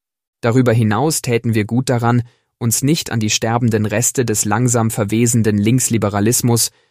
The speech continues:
und die darin angewandten Methoden linker Politik zu klammern. Das linksliberale Zweckbündnis sowie der Minimalkonsens des liberalen Feminismus und Antirassismus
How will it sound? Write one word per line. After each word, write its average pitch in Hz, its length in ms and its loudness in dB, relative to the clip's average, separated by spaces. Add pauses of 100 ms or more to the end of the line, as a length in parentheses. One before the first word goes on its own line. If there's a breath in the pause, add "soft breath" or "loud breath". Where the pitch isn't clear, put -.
(200)
und 117 160 -2
die 110 80 0
darin 139 320 2
angewandten 113 580 0
Methoden 117 540 0
linker 120 340 2
Politik 110 560 -2
zu 113 100 -2
klammern. 101 440 -4 (1000)
Das 113 220 -2
linksliberale 113 720 0
Zweckbündnis 127 840 0 (400)
sowie 113 220 0
der 107 140 0
Minimalkonsens 117 1120 0
des - 200 -4
liberalen 107 520 0
Feminismus 113 800 0
und 98 220 -4
Antirassismus 117 920 0